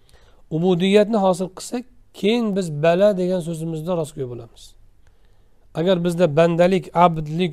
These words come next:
ubudiyat hosil bo'lmasa, "bala" deganimiz yolg'on bo'ladi. Shuning uchun qabrga kirgan paytda oldin "bala" degan kishi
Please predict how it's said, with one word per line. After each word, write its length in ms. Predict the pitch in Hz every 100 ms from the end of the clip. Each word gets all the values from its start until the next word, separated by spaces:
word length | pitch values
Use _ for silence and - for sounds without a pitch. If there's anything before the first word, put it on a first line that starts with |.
| -
ubudiyat 680 | 165 165 165 156 165 196 -
hosil 400 | - 160 170 156
bo'lmasa, 420 | 147 143 120 - 139 185 _ _ _ _ _ _ _ - _ _ - -
"bala" 420 | 143 139 160 202 226
deganimiz 360 | 190 190 202 185
yolg'on 280 | 180 190 180
bo'ladi. 240 | 123 117 _ _ _ _ - _ - -
Shuning 240 | 202 220
uchun 200 | 202 254 -
qabrga 440 | - 196 202 196 254
kirgan 340 | 226 214 233
paytda 400 | 208 233 - 262 277 - - - - - - - - - - - - - - -
oldin 360 | 175 175 202 214 170
"bala" 220 | 170 160 151
degan 220 | 156 151
kishi 240 | - -